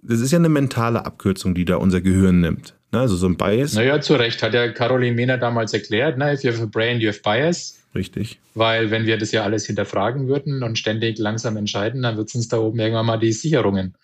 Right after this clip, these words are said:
Speaker 2: raushauen. Das kann ja das Gehirn gar nicht verarbeiten.
Speaker 1: Richtig. Also es ist kein, in dem Sinne kein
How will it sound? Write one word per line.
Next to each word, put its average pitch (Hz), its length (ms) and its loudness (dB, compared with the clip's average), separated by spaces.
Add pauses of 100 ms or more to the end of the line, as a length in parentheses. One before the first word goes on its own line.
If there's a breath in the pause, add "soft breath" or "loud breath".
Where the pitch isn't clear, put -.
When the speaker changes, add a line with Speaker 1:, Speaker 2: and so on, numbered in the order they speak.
(400 soft breath)
Speaker 2:
raushauen. 98 500 0
Das 101 140 -4
kann 110 140 -4
ja 107 80 0
das 101 140 -8
Gehirn 110 260 0
gar 107 120 0
nicht 113 140 -2
verarbeiten. 107 540 -2
Speaker 1:
Richtig. 98 500 -2
Also 113 180 0
es 135 120 2
ist 147 240 0
kein, 135 460 2
in 131 200 0
dem 127 220 2
Sinne 127 260 2
kein 110 440 0